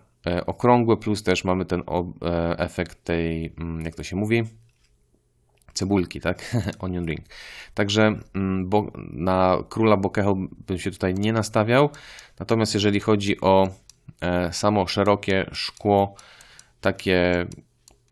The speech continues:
po prostu, żeby mieć, bo tutaj widzimy, o, już spadek ostrości na rogach,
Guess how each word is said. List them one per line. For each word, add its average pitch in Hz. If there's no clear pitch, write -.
po 98
prostu, 107
żeby 95
mieć, 101
bo 90
tutaj 87
widzimy, 87
o, 82
już 95
spadek 90
ostrości 90
na 92
rogach, 123